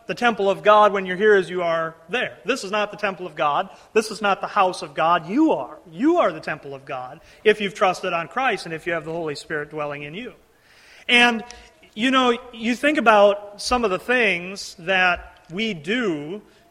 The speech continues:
in our flesh, and when you consider that this body is the temple of God, how, you know, how often are we guilty, really, of profaning the temple of God, right? When, when we fail to put off that old man,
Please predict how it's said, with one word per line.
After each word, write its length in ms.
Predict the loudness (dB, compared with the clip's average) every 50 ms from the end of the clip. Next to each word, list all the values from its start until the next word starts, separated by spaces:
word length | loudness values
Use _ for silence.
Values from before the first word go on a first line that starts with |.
| _ _ _ _ _ -2
in 160 | 0 4 6
our 180 | 6 4 4
flesh, 580 | 2 -2 -2 2 4 4 4 4 2 -2 -6 -10 -18 -18 -20 -20 -20 _ _ _ _ -20 _ _ _ _ _ _ _ 0
and 500 | 2 4 4 4 4 2 0 -2 -8 -10 -6
when 160 | -4 -4 -2
you 80 | -4 -4
consider 480 | -6 -6 -8 -6 -4 -4 -2 -2 -2 -4
that 140 | -4 -4
this 160 | -4 -4 -4 -4
body 320 | -2 -2 0 0 -2 -2
is 100 | -6 -8
the 80 | -12 -10
temple 340 | -6 -6 -6 -6 -8 -12
of 140 | -12 -10 -8
God, 480 | -8 -8 -6 -6 -6 -6 -6 -6 -8 -6
how, 240 | -4 -4 -4 -4 -4
you 100 | -6 -6
know, 120 | -4 -2
how 160 | 0 2 4
often 340 | 4 4 4 2 2 0 -4
are 140 | -4 -4 -4
we 160 | -4 -8 -10
guilty, 760 | -10 -6 0 0 0 0 0 -4 -10 -12 -12 -12 -14 -16 -18 _ _ _ _ _ -2
really, 400 | 0 2 2 4 4 2 2 0
of 440 | 0 2 2 4 4 2 0 -4 -12 -18 -6
profaning 840 | -2 0 0 0 0 -2 -4 -2 -2 -2 -2 -4 -4 -6 -8 -6
the 80 | -6 -6
temple 380 | -4 -2 -4 -4 -4 -4 -6 -6
of 120 | -6 -4
God, 360 | -4 -4 -4 -4 -6 -8 -12 -18 -20 _ _ _ _ _ _ _ _ _ 0
right? 220 | 2 2 2 2 -2 -10 -4
When, 220 | 0 0 0 0 -2 -4
when 260 | 0 0 0 0 0 -2
we 440 | -2 0 0 0 0 -2 -4 -6 -10 -16 -20 -4
fail 360 | 4 8 8 10 10 10 8
to 80 | 8
put 260 | 4 4 4 6 8 10
off 300 | 10 10 10 8 6 6
that 200 | 6 6 8 8
old 280 | 8 8 6 6 4
man, 640 | 2 0 2 2 2 2 0 -2 -4 -8 -12 -16